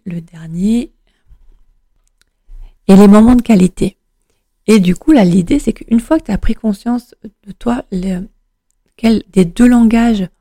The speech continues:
tu utilises le plus, par exemple, euh, pour toi, t-, quand t'aimes une personne, t'as tendance à lui rendre service.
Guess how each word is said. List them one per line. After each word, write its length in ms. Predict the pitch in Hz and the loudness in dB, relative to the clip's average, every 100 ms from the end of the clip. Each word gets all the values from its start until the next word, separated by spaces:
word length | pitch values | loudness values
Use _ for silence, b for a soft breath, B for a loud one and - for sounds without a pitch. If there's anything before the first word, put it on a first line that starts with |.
| _ _ _ _ _ | _ _ _ _ _
tu 100 | - | -2
utilises 360 | 196 208 226 214 | -2 0 -2 -2
le 100 | 190 | -4
plus, 520 | - 277 311 - _ _ _ _ | 2 2 2 -2 _ _ _ _
par 120 | 190 | -4
exemple, 480 | 185 196 196 190 180 - _ _ _ _ _ - - | 0 0 0 -4 -8 -12 _ _ _ _ _ -20 -18
euh, 460 | 190 185 - - - _ _ _ _ _ _ _ _ | -18 -18 -20 -20 -20 _ _ _ _ _ _ _ _
pour 160 | _ _ | _ _
toi, 220 | 196 226 | -2 -2
t-, 160 | - - | -2 -10
quand 160 | - 196 | -10 -4
t'aimes 180 | 196 190 | 2 2
une 100 | 180 | 4
personne, 420 | 190 170 220 226 | 2 0 -2 -2
t'as 120 | 202 | -2
tendance 320 | 190 180 190 | -4 -6 -6
à 60 | 190 | -6
lui 120 | 175 | -8
rendre 220 | 175 175 | -6 -6
service. 460 | - 233 202 - _ | -4 -6 -6 -10 _